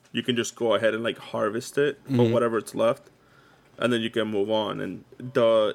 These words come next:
Speaker 1: it changes every time you come back out to the map.
Speaker 2: Mm-hmm.
Speaker 1: So you're not always gonna get the same materials from the same spot in the same place. So they expand it so you can go anywhere.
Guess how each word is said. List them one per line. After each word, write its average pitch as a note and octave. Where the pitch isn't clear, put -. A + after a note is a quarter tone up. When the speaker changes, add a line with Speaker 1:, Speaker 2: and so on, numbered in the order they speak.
Speaker 1:
it -
changes C3
every A2+
time A2+
you A2
come A#2+
back A2
out G#2
to G#2
the A#2
map. G#2
Speaker 2:
Mm-hmm. G#2
Speaker 1:
So A2
you're B2
not C3+
always A#2+
gonna A2+
get A2
the G#2
same A#2
materials A2
from A2+
the G#2+
same A2
spot A2+
in E2
the G#2
same G#2
place. A#2+
So -
they A2+
expand B2+
it A2+
so -
you B2+
can B2
go A#2+
anywhere. B2+